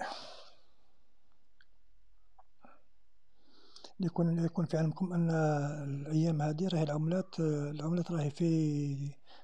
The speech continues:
نزول، آه، كثيف. ماشي غير العملة هذه، كاين بزاف العملات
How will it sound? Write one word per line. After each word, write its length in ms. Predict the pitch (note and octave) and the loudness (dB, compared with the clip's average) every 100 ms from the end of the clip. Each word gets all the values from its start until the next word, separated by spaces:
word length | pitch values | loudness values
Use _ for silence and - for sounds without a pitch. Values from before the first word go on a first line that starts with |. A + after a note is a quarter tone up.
| - | -2
نزول، 500 | E3+ D3 F#3+ F#3+ F#3 - - | 0 4 6 6 4 -4 -2
آه، 680 | D3 D3 C#3+ C#3 C#3 C#3+ - | 0 0 0 -2 -4 -8 -12
كثيف. 560 | - D3+ - G3 G#3 - - - - - - - - - - - - | 2 2 4 4 4 -4 -16 -16 -16 -16 -16 -16 -16 -16 -16 -16 -6
ماشي 220 | D3 F#3 | -2 2
غير 340 | E3+ E3 D#3+ D3+ | 2 4 6 4
العملة 520 | C#3+ D3 D3 C#3 C#3 | 4 2 2 2 2
هذه، 180 | D3+ F#3 | 2 0
كاين 240 | - D#3 | 0 0
بزاف 320 | C#3+ D3+ E3+ | 0 0 -2
العملات 340 | D3+ D#3+ E3+ | 0 0 2